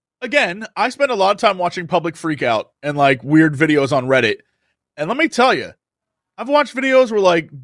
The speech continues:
dudes are, like, car rallies and a car, like, runs their head over and they get up and they're like, "Damn, that." So, I mean, it's po-,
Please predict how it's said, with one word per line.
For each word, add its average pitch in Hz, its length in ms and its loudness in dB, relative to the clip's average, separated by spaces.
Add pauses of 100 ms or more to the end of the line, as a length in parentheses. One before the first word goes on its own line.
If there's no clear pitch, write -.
(280)
dudes 214 280 -4
are, 214 60 4
like, 147 200 -2
car 196 260 0
rallies 226 460 0
and 156 100 -12
a 147 60 -12
car, 226 580 2
like, 156 320 0 (120)
runs 277 580 0
their 285 200 4
head 269 200 2
over 208 240 0
and 190 100 -4
they 190 80 -2
get 190 220 0
up 185 160 0
and 160 80 -10
they're 156 80 -6
like, 139 180 -6 (120)
"Damn, 202 420 0
that." 254 240 -2 (340)
So, - 200 0
I 269 80 2
mean, 285 300 -4 (400)
it's - 240 -2 (240)
po-, 370 300 0